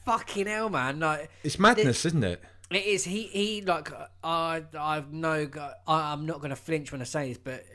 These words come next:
Speaker 1: like, Harry Kane is the best striker in the world at the moment. I don't think there is, um, a better player that, that, than him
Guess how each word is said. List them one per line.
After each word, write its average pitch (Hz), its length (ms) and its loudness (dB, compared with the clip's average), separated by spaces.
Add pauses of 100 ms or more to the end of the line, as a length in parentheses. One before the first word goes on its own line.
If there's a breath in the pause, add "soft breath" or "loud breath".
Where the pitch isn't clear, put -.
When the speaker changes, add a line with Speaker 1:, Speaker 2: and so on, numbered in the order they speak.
(140)
Speaker 1:
like, 127 200 -6
Harry 139 260 -2
Kane 131 300 -8
is 123 260 -12
the 117 360 -12 (540 soft breath)
best - 500 -4
striker 127 600 -2
in 123 200 -8
the 117 80 -6
world 110 360 -2
at 123 140 -12
the 117 80 -12
moment. 107 480 -6
I 117 100 -10
don't 120 340 -10
think 110 160 -14
there 110 140 -8
is, 107 260 -10
um, 107 680 -8 (280)
a 127 80 -14
better 113 300 -8
player 107 320 -6
that, 107 320 -12
that, 107 280 -10
than 110 200 -10
him 104 300 -12